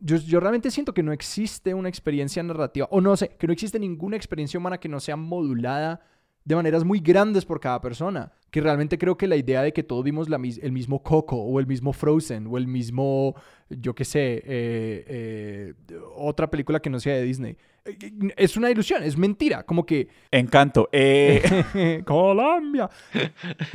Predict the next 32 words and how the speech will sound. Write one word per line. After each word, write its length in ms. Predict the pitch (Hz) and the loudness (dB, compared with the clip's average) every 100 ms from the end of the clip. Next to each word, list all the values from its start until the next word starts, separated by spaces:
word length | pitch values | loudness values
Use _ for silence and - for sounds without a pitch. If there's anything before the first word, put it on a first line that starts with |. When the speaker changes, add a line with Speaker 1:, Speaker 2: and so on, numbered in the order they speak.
| 165 | -8
Speaker 1:
Sí, 140 | 165 - | -2 2
que 80 | 220 | 4
no 80 | |
existe, 340 | 208 285 269 - | 4 0 -6 -6
como 200 | - 165 | -2 0
que 100 | - | 0
siempre 760 | - 196 196 196 202 190 175 _ _ _ | 2 2 2 4 4 4 0 _ _ _
es 480 | 180 190 - - 170 | 2 2 2 -8 2
lo 120 | 175 | 2
que 120 | 185 | 4
nosotros 340 | 165 131 165 170 | 0 0 0 0
hacemos 260 | 135 135 | -2 -2
de 60 | 147 | 0
esa 140 | 151 | -2
cosa. 440 | 165 214 190 117 - _ _ | -2 0 0 -4 -12 _ _
Y 80 | 160 | 4
pues 160 | 196 | 6
que 80 | 202 | 8
los 80 | 175 | 8
videojuegos 520 | 175 170 170 151 165 | 8 8 6 4 2
y 60 | 180 | 4
la 140 | 175 | 4
tradición 460 | 165 151 135 131 135 | 4 2 2 -2 0
oral 200 | 147 147 | 0 0
hacen 220 | 143 147 | -2 -4
un 80 | 147 | 0
gran 260 | 147 143 | 0 0
trabajo 460 | 147 143 139 139 135 | 0 2 0 0 -2
de 240 | 131 113 | 0 -2
reconocer 500 | 113 117 104 - 139 | -6 -10 -10 -8 -2
ese 300 | 139 113 113 | -2 -2 -6
hecho 300 | 107 143 175 | -6 -6 -6